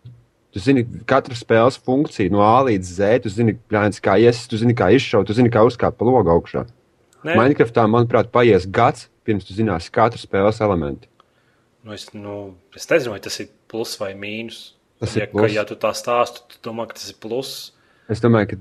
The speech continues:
Speaker 1: t-, ka tu vari progresēt visu laiku nepārtraukti, tev, un tu, tu iemācies katru dienu kaut
Speaker 2: Jā,
Speaker 1: ko
Speaker 2: bet
Speaker 1: jaunu
Speaker 2: ne
Speaker 1: spēlēt.
Speaker 2: visiem tas
Speaker 1: Jā.
Speaker 2: dalats. Man, piemēram, nepielēc. Es mēģināju, mēģināju, un tad vienreiz uzcēlu kalna galā stikla māju, un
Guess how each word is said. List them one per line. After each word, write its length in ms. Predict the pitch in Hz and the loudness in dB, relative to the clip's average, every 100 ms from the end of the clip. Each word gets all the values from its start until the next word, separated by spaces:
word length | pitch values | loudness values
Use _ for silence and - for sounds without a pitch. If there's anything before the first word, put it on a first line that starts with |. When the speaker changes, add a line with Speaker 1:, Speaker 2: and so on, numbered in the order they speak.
| - | 0
Speaker 1:
t-, 360 | 107 101 98 | 4 6 4
ka 100 | 95 | 0
tu 160 | 90 107 | -4 0
vari 160 | 104 95 | 2 2
progresēt 600 | 104 110 98 92 92 - | 2 2 2 0 -2 -2
visu 220 | 98 - | -4 0
laiku 320 | 98 101 110 98 | 2 4 4 2
nepārtraukti, 760 | 120 120 - - 104 78 - | 2 0 -4 2 2 2 -2
tev, 160 | 87 85 | -4 -2
un 80 | 76 | -4
tu, 200 | - 85 - _ _ _ _ - | -6 -8 -8 _ _ _ _ 0
tu 80 | 120 | 4
iemācies 400 | 123 82 87 - | 4 2 -2 0
katru 220 | 104 101 | 0 4
dienu 180 | 107 90 | 2 4
kaut 140 | 98 | 2
Speaker 2:
Jā, 80 | 101 | 4
Speaker 1:
ko 80 | - | 4
Speaker 2:
bet 80 | 123 | 4
Speaker 1:
jaunu 100 | 127 | 4
Speaker 2:
ne 80 | |
Speaker 1:
spēlēt. 80 | 156 | 2
Speaker 2:
visiem 320 | 190 - 127 101 | -2 -2 -2 -4
tas 160 | 101 87 | -6 -6
Speaker 1:
Jā. 80 | 87 | -2
Speaker 2:
dalats. 400 | - 156 113 - | 0 0 -2 -4
Man, 140 | 147 202 | -6 -4
piemēram, 380 | 220 214 202 131 107 95 92 95 | -4 -2 -4 -4 -8 -16 -20 -8
nepielēc. 600 | 135 180 104 87 90 - | -6 -6 -10 -12 -14 -14
Es 100 | 113 127 | -14 -6
mēģināju, 480 | 160 185 165 143 127 | 0 0 0 -6 -6
mēģināju, 680 | 135 165 156 139 135 139 127 | -4 -6 -6 -10 -8 -8 -8
un 140 | 120 120 | -12 -14
tad 320 | 127 - - _ _ _ | -16 -16 -20 _ _ _
vienreiz 340 | 123 151 143 110 | 0 4 4 4
uzcēlu 400 | 165 - 156 131 | 0 4 6 6
kalna 300 | - 156 147 | 4 2 2
galā 300 | 120 143 139 | 4 4 4
stikla 320 | - 156 - 135 | 2 -6 -4 -4
māju, 480 | 120 139 151 143 | -2 -2 0 -2
un 140 | 123 | -4